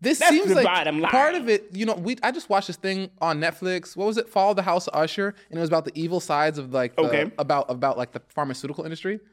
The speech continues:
Speaker 1: And it was a really interesting docu-, it was, like, a fictionalization. We
Speaker 2: Right.
Speaker 1: kinda met, like, Edgar Allan Poe
Speaker 2: Okay.
Speaker 1: on Netflix about, like, and, but, like, the crux was, like, the problems with the pharmaceutical industry. And, like,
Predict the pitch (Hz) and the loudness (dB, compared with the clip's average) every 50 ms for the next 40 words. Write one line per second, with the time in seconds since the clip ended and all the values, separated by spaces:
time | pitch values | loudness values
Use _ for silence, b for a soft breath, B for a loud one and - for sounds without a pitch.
0 | b b b b b b b b b b - 151 147 143 139 135 131 131 151 160 | b b b b b b b b b b -4 -2 0 0 0 -2 -2 -2 -2 -2
1 | 156 147 151 233 339 349 - 165 175 185 - 170 147 131 117 123 123 127 123 131 | 0 0 0 2 2 2 2 0 -2 -2 -2 -2 -2 -2 -2 -2 -4 -4 -4 -6
2 | 127 143 151 147 151 143 135 131 120 113 - - - 180 - - 156 143 131 110 | -6 -6 -4 -2 -2 -2 -2 -2 -6 -6 -12 -6 -6 -6 -4 -4 -4 -4 -4 -2
3 | 117 120 127 - - 123 120 120 120 151 143 151 143 135 139 143 123 131 127 120 | -2 -4 -4 -4 -4 -6 -4 0 2 2 2 2 0 0 -2 -2 0 0 -2 -2
4 | - - 131 127 120 127 127 127 123 123 120 113 - 139 123 123 131 147 151 147 | -2 -4 -4 -2 0 0 0 0 0 -2 -6 -6 -4 -2 0 0 0 0 -2 -6
5 | - - 147 143 - 156 139 131 131 127 131 139 135 - - 123 117 117 - 113 | -4 -2 -2 0 2 0 0 0 0 0 0 -2 -2 -2 -4 -4 -4 -4 -6 -6
6 | 110 120 117 113 117 117 113 110 110 117 113 107 113 127 110 120 117 - 117 - | -4 -2 -2 -2 -4 -6 -6 -6 -8 -10 -10 -8 -8 -6 -6 -6 -6 -6 -10 -4
7 | - 131 120 - - 113 113 110 113 - 120 - - 127 117 101 117 107 - - | -4 -4 -4 -4 -6 -8 -6 -8 -6 -8 -10 -8 -4 -4 -4 -4 -4 -10 -12 -12
8 | 104 120 113 107 104 - 113 107 113 98 101 101 95 - 78 78 78 B B B | -10 -10 -10 -10 -10 -12 -12 -10 -10 -10 -10 -12 -14 -16 -16 -18 -18 B B B
9 | B B B B - 160 165 165 165 160 160 156 151 147 - - | B B B B -4 -4 -2 -2 -2 0 0 -2 -2 -4 -10 -18